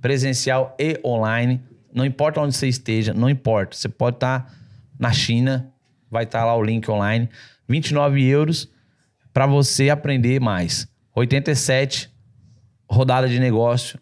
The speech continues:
vip. Prepara o seu business plan, que nesse dia vai ter alguns empresários, alguns investidores. Se você tiver um bom business plan, eles mesmos podem investir no seu negócio. Então é o seguinte, vinte e nove, oitenta e sete. "Mateus, eu não acredito." Continua com a vida que você tem.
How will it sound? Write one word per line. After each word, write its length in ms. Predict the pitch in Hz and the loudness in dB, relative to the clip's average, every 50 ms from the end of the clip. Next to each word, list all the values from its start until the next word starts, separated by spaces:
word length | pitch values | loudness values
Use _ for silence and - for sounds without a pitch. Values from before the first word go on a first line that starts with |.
| _ _ _ | _ _ _
vip. 440 | - 98 110 110 98 76 - - - - _ _ _ _ _ _ _ _ _ _ _ _ _ _ _ | -4 0 0 2 2 0 -4 -10 -20 -20 _ _ _ _ _ _ _ _ _ _ _ _ _ _ _
Prepara 320 | - 123 117 - 147 156 160 | -2 -2 0 2 2 2 2
o 40 | |
seu 120 | 156 170 156 | 2 2 2
business 400 | 139 139 147 139 147 143 135 - | 2 2 2 2 2 2 0 0
plan, 280 | - - 131 135 135 | 0 0 0 2 2
que 80 | 131 - | 0 0
nesse 220 | 127 127 123 - | -2 -2 -2 -2
dia 140 | 123 127 131 | -2 0 0
vai 140 | 127 127 127 | 2 0 0
ter 120 | 123 131 | 0 0
alguns 320 | 127 123 120 117 120 117 120 | -2 0 0 -2 -2 -2 -2
empresários, 600 | 120 113 - 117 110 104 110 110 117 123 120 120 | -2 0 0 0 0 2 2 2 2 2 2 0
alguns 300 | 117 107 110 113 110 110 | 0 0 0 0 0 0
investidores. 500 | 107 110 113 110 - 104 113 113 120 117 | 0 0 -2 -2 -2 0 0 0 0 -2
Se 80 | - 123 | -2 -4
você 200 | 113 110 - 120 | -4 -4 -4 -6
tiver 180 | 117 127 123 | -6 -4 -4
um 80 | 120 120 | -4 -2
bom 200 | 110 113 117 113 | -2 -2 -2 -2
business 340 | 110 113 113 110 117 113 107 | -2 -2 0 0 0 -2 -2
plan, 180 | - 120 117 113 | -2 -2 -2 -2
eles 200 | 120 123 117 117 | -2 -2 -2 -2
mesmos 260 | 117 113 113 107 107 | -2 -2 -2 -2 -2
podem 240 | 113 110 110 107 107 | -2 0 0 0 0
investir 300 | 107 107 107 - - 104 | 0 0 -2 -2 -4 -6
no 60 | 104 | -4
seu 120 | 92 107 | -4 -4
negócio. 440 | 104 104 101 90 87 85 - - - - _ _ _ _ _ _ _ _ | -4 -4 -2 -2 -2 -2 -4 -6 -12 -18 _ _ _ _ _ _ _ _
Então 140 | _ - 123 | _ -2 0
é 20 | 131 | 0
o 40 | |
seguinte, 440 | 127 - 135 120 110 95 82 - - - - - _ _ _ - | 0 0 0 2 0 0 -2 -4 -10 -14 -20 -20 _ _ _ 0
vinte 200 | 120 131 127 135 | 0 2 2 2
e 40 | |
nove, 380 | 139 135 135 143 151 147 151 147 139 - | 2 2 2 2 2 0 0 -4 -6 -6
oitenta 360 | - - 135 131 143 139 143 139 | -6 -4 -2 -2 -2 -2 -2 -2
e 40 | |
sete. 380 | 123 - 127 113 104 95 - - - - - - _ _ _ _ | 0 0 0 0 0 -2 -4 -8 -12 -18 -20 -20 _ _ _ _
"Mateus, 560 | - 135 143 - - 185 175 151 127 113 - - _ _ _ _ _ _ _ | -4 -4 -2 0 2 2 2 2 0 -2 -4 -10 _ _ _ _ _ _ _
eu 120 | - 127 147 | -2 0 2
não 80 | 160 | 2
acredito." 680 | 170 165 - 180 170 160 139 113 110 104 95 - - - - - - - - | 0 0 2 2 2 2 2 4 2 2 2 0 -4 -6 -8 -12 -14 -12 -6
Continua 420 | - 107 104 - 107 110 113 117 | -4 -4 -2 0 0 0 0 0
com 100 | - 127 | 0 0
a 40 | 117 | 0
vida 220 | 110 113 113 117 | 2 2 0 -2
que 80 | 117 - | -2 -4
você 100 | - 123 | -4 -6
tem. 380 | 117 - - 87 82 78 - | -4 -4 -2 -2 -2 -2 -6